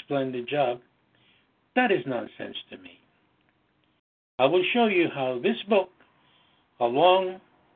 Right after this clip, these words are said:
with eight other books in your New Testament, are fraudulent works. Tonight,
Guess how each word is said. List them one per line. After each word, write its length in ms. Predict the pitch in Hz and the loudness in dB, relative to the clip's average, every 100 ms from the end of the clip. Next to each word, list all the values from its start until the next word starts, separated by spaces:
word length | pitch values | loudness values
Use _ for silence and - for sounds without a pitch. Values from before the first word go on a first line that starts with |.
| _ _ _ _ _ _ - | _ _ _ _ _ _ -12
with 160 | 104 - - | -12 -4 0
eight 220 | 180 - 135 | 0 0 -2
other 200 | 120 117 | 0 -2
books 240 | 113 117 - - | -4 -8 -8 -14
in 80 | 101 | -8
your 160 | 123 170 | -4 -4
New 200 | 196 190 | -6 -8
Testament, 640 | - - - - 104 143 _ _ _ _ _ _ _ _ _ _ _ _ | -10 -14 -18 -18 -16 -16 _ _ _ _ _ _ _ _ _ _ _ _
are 140 | 120 123 - | 0 0 2
fraudulent 560 | 139 135 123 123 117 | 2 2 0 -6 -6
works. 320 | 110 - _ - - - _ _ _ _ _ _ _ _ _ _ _ _ _ _ _ _ _ _ _ _ _ | -8 -10 _ -16 -16 -18 _ _ _ _ _ _ _ _ _ _ _ _ _ _ _ _ _ _ _ _ _
Tonight, 320 | - 170 202 | 0 2 2